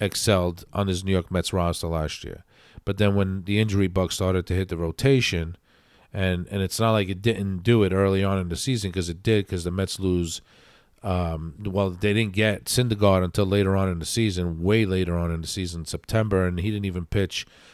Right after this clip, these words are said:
as a starter. He pitched out of the bullpen. Carrasco didn't come back to the rotation until later on in the season. You lose, um, Dave Peterson. Um, Taijuan Walker had a, a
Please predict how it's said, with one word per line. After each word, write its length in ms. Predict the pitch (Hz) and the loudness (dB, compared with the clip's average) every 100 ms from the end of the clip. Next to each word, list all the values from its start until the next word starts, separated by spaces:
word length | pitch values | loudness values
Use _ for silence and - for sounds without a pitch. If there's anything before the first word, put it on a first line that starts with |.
| - | -6
as 180 | 95 90 | -2 -2
a 60 | |
starter. 400 | 87 - 104 101 | -2 2 4 4
He 120 | 92 90 | 2 -2
pitched 280 | 92 - | -6 -4
out 120 | 92 85 | -4 -2
of 60 | |
the 80 | 82 | -4
bullpen. 640 | 82 101 101 101 85 87 - - - - | -2 -2 -2 -4 -4 -6 -12 -20 -20 -4
Carrasco 500 | 104 98 107 - 104 | -2 0 0 0 0
didn't 240 | 101 90 | 0 -2
come 160 | 104 95 | -4 -2
back 200 | 95 90 | -2 -2
to 80 | |
the 60 | 95 | -2
rotation 500 | 90 87 95 92 98 | -2 -2 -2 -4 -6
until 200 | 85 92 | -6 -4
later 280 | 92 92 92 | -2 0 0
on 140 | 90 | 0
in 120 | 85 | -2
the 60 | 82 | -6
season. 520 | - 87 85 82 85 - - - - | -6 -6 -4 -4 -8 -10 -20 -20 -10
You 160 | 101 101 | -4 -2
lose, 640 | 101 110 113 104 - - _ _ _ _ _ - | 2 2 2 0 -4 -10 _ _ _ _ _ -2
um, 680 | 98 95 92 87 85 80 - - | 0 2 0 -2 -6 -12 -16 -12
Dave 240 | 104 107 101 | -4 -4 -2
Peterson. 640 | 107 101 90 98 90 101 _ _ _ _ _ _ _ _ - | -2 0 -2 -2 -2 -4 _ _ _ _ _ _ _ _ -10
Um, 760 | 98 92 90 87 87 85 85 - | -2 0 0 -2 -4 -6 -8 -8
Taijuan 400 | - 107 117 113 | -2 2 4 4
Walker 340 | 101 104 110 104 | 4 2 2 0
had 120 | 101 | 2
a, 180 | 95 87 - | 0 -4 -4
a 140 | 92 | -6